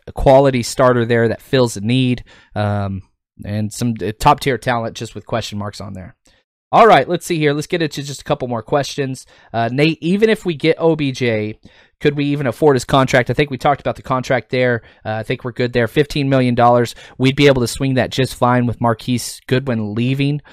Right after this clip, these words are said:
Um, so you could, you would have to make a couple of difficult, uh, financial decisions elsewhere, but,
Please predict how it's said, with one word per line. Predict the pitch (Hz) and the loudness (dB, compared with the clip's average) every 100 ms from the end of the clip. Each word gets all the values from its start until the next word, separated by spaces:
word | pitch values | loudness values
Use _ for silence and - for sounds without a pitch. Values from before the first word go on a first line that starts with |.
| - _ - | -20 _ -6
Um, | 107 107 104 101 | -4 -4 -6 -8
so | - 117 110 104 - - - - - _ _ | -2 0 0 -4 -12 -20 -20 -20 -20 _ _
you | 113 123 | -4 -4
could, | - 180 170 127 135 - - - | 2 6 8 8 6 -2 -14 -6
you | 117 | -2
would | 135 | 2
have | 143 139 | 4 2
to | 143 | 2
make | 131 127 - | 0 0 -4
a | 117 | -8
couple | - 160 160 147 127 117 - _ - | 0 2 4 4 4 2 -4 _ -2
of | 113 110 107 | 0 0 -4
difficult, | - 139 127 - 123 110 - _ - | -2 -2 0 2 4 4 -4 _ -6
uh, | 110 107 | -2 0
financial | - 123 120 120 110 | 2 2 2 0 -6
decisions | 95 - 135 120 107 98 - - - | -8 -4 -2 0 -2 -6 -12 -18 -10
elsewhere, | - 135 139 - 113 107 | 2 4 4 0 -2 -2
but, | 101 107 101 | -2 -4 -4